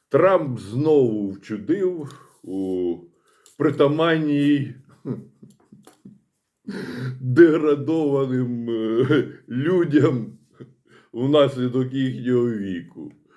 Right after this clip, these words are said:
Так, е, ну, те, що роблять люди, аби щось робити, щоб нічого не робити.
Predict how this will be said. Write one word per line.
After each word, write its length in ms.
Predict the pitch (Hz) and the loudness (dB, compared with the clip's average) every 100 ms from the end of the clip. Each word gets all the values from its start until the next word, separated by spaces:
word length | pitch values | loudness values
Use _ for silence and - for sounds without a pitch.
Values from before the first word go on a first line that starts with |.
| _ _ _ _ | _ _ _ _
Так, 480 | 101 92 80 71 - | 0 0 0 -4 -14
е, 320 | 90 73 62 64 - | -12 -10 -10 -12 -8
ну, 480 | 170 254 254 240 226 226 _ _ _ _ _ _ _ - 190 | -6 -4 -6 -8 -12 -20 _ _ _ _ _ _ _ 2 8
те, 360 | 220 190 151 - _ _ | 8 6 -2 -6 _ _
що 680 | - 147 143 123 113 101 - | -4 0 2 2 0 -2 -2
роблять 760 | 135 160 165 123 110 110 110 120 | 4 6 6 4 2 -2 -2 -8
люди, 760 | 156 254 214 123 95 82 78 - _ _ _ _ _ _ _ _ _ _ _ _ _ | -4 -2 -4 -6 -6 -6 -10 -16 _ _ _ _ _ _ _ _ _ _ _ _ _
аби 400 | 143 147 170 165 | 2 6 8 6
щось 420 | 123 156 151 - | 6 0 0 0
робити, 1000 | 143 139 139 131 262 254 - 120 104 95 | -2 0 -2 -2 -2 -2 -4 -4 -4 -4
щоб 280 | 98 - 180 | -6 -2 -2
нічого 1000 | 165 196 131 156 113 92 80 80 80 - | 0 -2 -2 0 2 2 0 -4 -4 -8
не 220 | 123 113 | 0 2
робити. 920 | 104 110 90 101 80 73 - 71 - | 4 2 -2 -4 -4 -6 -14 -16 -16